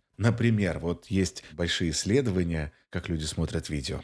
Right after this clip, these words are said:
Давай YouTube возьмём. Я вот смотрю всегда за аналитикой, и дальше это перекладываю уже на какие-то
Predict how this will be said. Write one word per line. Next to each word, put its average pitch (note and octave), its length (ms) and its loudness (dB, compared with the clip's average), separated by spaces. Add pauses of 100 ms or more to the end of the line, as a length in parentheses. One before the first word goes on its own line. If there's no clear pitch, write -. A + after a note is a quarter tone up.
(120)
Давай A#2+ 280 2
YouTube F2 340 0
возьмём. C#2 380 -8
Я G2 100 2
вот F#2 140 2
смотрю B2+ 340 -2
всегда E2 380 -2
за D2 160 -2
аналитикой, D2+ 720 0 (480)
и D#2 500 -2
дальше E2+ 320 0
это - 140 -6
перекладываю E2 640 0
уже D2 180 -6
на D2+ 120 -8
какие-то D#2 600 -6